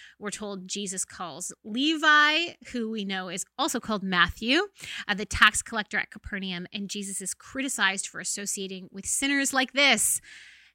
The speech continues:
And Jesus responds that it's not the healthy that need a doctor, but the sick. Uh, again, John's disciples question Jesus about why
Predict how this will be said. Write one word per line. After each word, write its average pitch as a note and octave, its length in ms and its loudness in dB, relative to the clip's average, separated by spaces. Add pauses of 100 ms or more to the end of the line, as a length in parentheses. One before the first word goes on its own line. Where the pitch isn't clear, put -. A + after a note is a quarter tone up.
(140)
And G#3+ 200 -2
Jesus G3 320 -4
responds F#3 400 -8
that F#3+ 140 -10
it's - 100 -8
not B3+ 140 -8
the A3 60 -8
healthy - 760 -8
that F3+ 80 -8
need F#3 160 -8
a D#3 40 -12
doctor, - 600 -10
but G3+ 120 -18
the - 60 -12
sick. - 460 -4 (1400)
Uh, F#3+ 320 6 (440)
again, B3 600 6
John's G3+ 320 0
disciples G3+ 500 0
question G#3+ 680 0
Jesus F#3+ 540 -4
about F3+ 380 -6
why F3+ 680 2